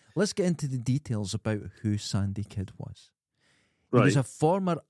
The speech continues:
Speaker 1: R A F technician, and one day, right, he was taking
Speaker 2: Uh-huh.
Speaker 1: a gyroscope, uh, one of the guidance systems out of an aircraft, and it was still running.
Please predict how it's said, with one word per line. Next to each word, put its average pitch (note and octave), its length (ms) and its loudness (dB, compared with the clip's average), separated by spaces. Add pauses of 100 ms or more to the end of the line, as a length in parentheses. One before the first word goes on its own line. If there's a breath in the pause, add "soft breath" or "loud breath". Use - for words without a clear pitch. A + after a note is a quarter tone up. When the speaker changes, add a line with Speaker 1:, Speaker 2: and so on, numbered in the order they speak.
Speaker 1:
R C#3+ 220 0
A C#3+ 160 0
F C3 260 -4
technician, A#2 800 -4
and A2 400 -2
one G3+ 340 2
day, A2 420 -2 (580)
right, B2+ 260 -2 (640)
he C#3+ 120 0
was C#3 140 0
taking F#3+ 260 2
Speaker 2:
Uh-huh. F3+ 80 4
Speaker 1:
a D#3 40 2
gyroscope, C#3 920 -4
uh, A#2 240 -2
one C#3+ 120 0
of C#3+ 80 2
the C3 60 -4
guidance D3 380 -2
systems A2+ 400 -4
out A2+ 120 0
of G2+ 120 -6
an G#2+ 200 -2
aircraft, A2+ 720 -6 (640)
and C3 120 2
it A2 60 -2
was B2 120 -2
still C#3 260 0
running. A#2 400 -2